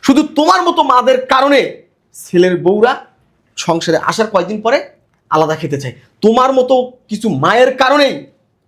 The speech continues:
ছেলের বউরা শাশুড়ির গায়ে হাত তোলে, তখন হয় তাদের অপরাধ।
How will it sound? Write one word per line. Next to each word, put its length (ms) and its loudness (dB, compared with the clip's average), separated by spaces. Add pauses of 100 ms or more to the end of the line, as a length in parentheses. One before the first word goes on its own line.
(440)
ছেলের 340 0
বউরা 460 0
শাশুড়ির 480 -4
গায়ে 120 2
হাত 260 -8
তোলে, 240 -8 (360)
তখন 260 2
হয় 140 2
তাদের 260 0
অপরাধ। 420 0